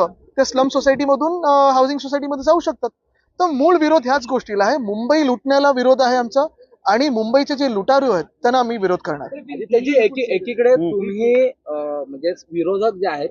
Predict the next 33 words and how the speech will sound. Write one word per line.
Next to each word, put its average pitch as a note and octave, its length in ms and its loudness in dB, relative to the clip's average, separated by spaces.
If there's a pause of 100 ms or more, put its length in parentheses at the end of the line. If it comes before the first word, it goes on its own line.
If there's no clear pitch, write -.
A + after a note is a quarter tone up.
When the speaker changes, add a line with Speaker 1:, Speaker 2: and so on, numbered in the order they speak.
(380)
Speaker 2:
ते F#3+ 60 0
तर A#3 140 2
विरोध G#3+ 280 0
करतायत, C#3+ 320 -2 (540)
काही F#3 180 2
वेळा A3 340 2 (100)
वर्ष-, F3 340 -2
अ, - 60 0
म्हणजे E3 220 -4
दिवसांपूर्वी F#3+ 800 0
या F#3 100 2
ठिकाणी F#3+ 300 -6
सत्ताधारी G3+ 460 -4
असलेल्या F#3+ 360 -4
आमदारांनी E3+ 400 0
विरोध E3 200 -2
केला, D#3 240 -6
तिकडे F#3+ 360 -4
किरीट G3 300 0
सोमय्या G3 300 -8
मुलुंडमध्ये G3+ 460 0
Speaker 1:
बघा, C4 140 4
Speaker 2:
विरोध C#4+ 140 2
करतायत. - 300 -8
Speaker 1:
पहिली B3+ 220 0
गोष्ट D4 240 -2
म्हणजे C#4 280 0
सत्ताधारी C4+ 500 2
आमदारांचं C4 480 2
जर B3+ 120 0
बोलायचं A#3 320 0
झालं A#3+ 200 0
तर B3 100 -8